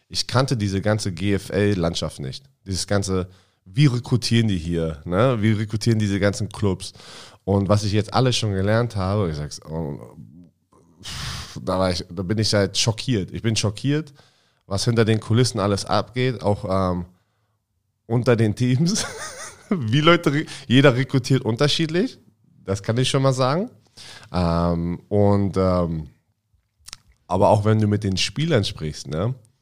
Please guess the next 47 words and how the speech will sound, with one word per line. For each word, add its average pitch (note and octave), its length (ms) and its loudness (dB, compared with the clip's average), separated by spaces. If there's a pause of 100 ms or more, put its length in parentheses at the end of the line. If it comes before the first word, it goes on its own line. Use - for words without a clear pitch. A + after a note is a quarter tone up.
(360)
die D#2 80 -8
haben F#2+ 100 0
ja G#2+ 80 4
auch E2+ 120 0
alle F#2+ 180 -2
keine F#2+ 280 -2
Agenten D#2 440 -2
oder C#2+ 200 -4
sowas, B1+ 440 -10 (440)
jeder G2+ 280 2
Spieler C3 360 4
geht G2 160 0
es F2+ 120 -2
ja F#2+ 100 2
auch F#2 100 -2
anders F2+ 340 -2
an. G2 260 -2 (500)
Und G#2+ 140 4
es G#2 120 4
ist G#2 140 -2
immer A2 200 4
lustig, A2 480 0
wenn, F#2 380 -2
wenn, F#2+ 260 -4 (140)
wenn F#2+ 200 -6
man, G2 280 0
wenn G2+ 80 2
man G2+ 100 4
sich G#2 160 -2
bei G2+ 100 2
den F#2+ 140 0
Spielern G#2 340 0
dann F2+ 180 0
meldet, G#2 520 0 (460)
wie A2 580 -2
deren A#2+ 320 4
Strategien A#2 680 2
sind, C#3+ 400 6 (340)
<laughs> F3+ 160 6
um D3+ 60 8
das C3 160 6
Beste C#3+ 360 4
rauszuholen A#2+ 480 6
für G#2+ 180 -2
die F#2 220 0
halt, F2 220 0
ne? A#2+ 200 8